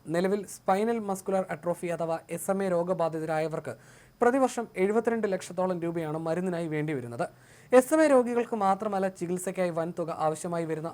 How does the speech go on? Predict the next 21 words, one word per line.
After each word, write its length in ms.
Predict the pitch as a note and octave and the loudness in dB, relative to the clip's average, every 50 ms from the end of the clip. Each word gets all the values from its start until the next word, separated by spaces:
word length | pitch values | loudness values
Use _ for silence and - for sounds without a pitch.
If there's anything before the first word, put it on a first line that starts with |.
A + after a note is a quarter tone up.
| - | -6
അപൂർവ 340 | D#3 D3+ E3+ F#3 F3+ F3+ F#3 | -6 -4 -2 -2 2 2 2
രോഗങ്ങൾ 420 | E3+ E3 E3 E3 E3 E3+ F3 E3+ | 4 4 0 0 -2 -4 -4 -4
ബാധിച്ചവരുടെയെല്ലാം 840 | E3 D#3 D#3+ D#3 D#3 D#3 - F#3 E3+ E3+ E3+ E3 E3 D#3 E3 D#3+ D3+ | 0 2 2 0 0 0 -4 -6 -4 -2 -2 0 0 0 -2 -4 -4
ജീവിതത്തിൽ 500 | C#3+ D#3 D#3 D#3+ E3 D#3 D#3+ E3+ E3+ D#3+ | -4 -4 -2 -2 -4 -4 -4 -6 -6 -6
നിർണായകമാകും 680 | D#3 D3 D3+ D#3+ E3 E3 D#3+ D#3+ D3+ D3+ D#3+ D#3+ D3 - - - - - - _ - - | -8 -6 -2 0 0 0 0 0 0 0 0 -2 -2 -6 -10 -20 -20 -20 -20 _ -2 -2
കേസിലെ 280 | F3+ E3+ - F3 D#3 | -2 0 0 -2 -2
സുപ്രീം 360 | D#3 D3+ - D3 - E3 D#3+ D#3+ | -2 -4 -8 -8 -6 -4 -2 -2
കോടതി 220 | D3+ D3 D3 C3 | -2 -2 -2 -4
വിധി. 240 | A2+ A#2+ C3+ F3 - - - - - - - - - B3 | -6 -6 -8 -8 -10 -12 -20 -20 -20 -20 -20 -4 6 8
അപൂർവ 320 | A#3+ A#3+ A#3 D4 D4+ D#4 D#4 | 8 8 8 6 6 6 6
രോഗങ്ങൾക്ക് 540 | D4 C4+ C4 A#3+ B3 A#3+ A#3+ A#3+ A#3 - A3 - | 6 6 6 6 4 0 0 0 -2 -2 0 2
താങ്ങാനാവുന്ന 600 | G3 F#3+ G3 G#3 A3+ A3+ A3 G#3 G#3 G#3 G#3 G3+ | 2 2 2 2 2 4 6 6 4 4 2 -2
വിലയിൽ 320 | F#3+ F#3+ F#3 F#3 F#3 F#3+ F3+ | -2 0 0 0 0 0 -2
ജീവൻ 360 | D3 C3+ D#3+ F3 F3+ G3 G3 | -4 -4 -4 -2 -2 0 -2
രക്ഷിക്കാവുന്ന 560 | F#3 F3 - F#3+ F3 - F3 E3+ F3 F3 F3 | -2 -2 -4 -6 -2 0 0 0 2 0 -2
മരുന്നുകളുടെ 500 | E3+ D#3+ D#3 D#3+ E3 E3+ E3+ E3 E3+ E3+ | -2 -2 -4 -4 -4 -4 -4 0 0 2
ആവശ്യകത 440 | D#3 D3+ D#3 D#3+ - F3+ E3+ D#3+ D#3+ D#3+ - - - - - - | 2 2 0 0 -4 -4 -2 -2 -4 -4 -6 -12 -20 -14 -2 0
മുമ്പൊരിക്കലും 500 | G3+ A3 G#3+ A3 G3+ F#3+ - G3 F#3+ F#3 F#3+ | 2 4 4 4 4 4 0 -2 -4 -2 -4
ഇത്രയും 340 | F#3 F3+ - G#3+ A3 G#3+ G3+ | -8 -6 0 2 2 2 2
അധികം 280 | F#3 E3+ E3+ F3+ F3 E3+ | 0 -2 -2 -6 -6 -4
നിർണായകമായിട്ടില്ല. 840 | E3 D#3 E3 E3+ E3+ E3+ E3 E3 D3 C#3+ C#3+ C3+ - C#3 D#3+ - | -6 -4 -2 0 0 0 0 -2 -4 -4 -4 -6 -6 -8 -8 -8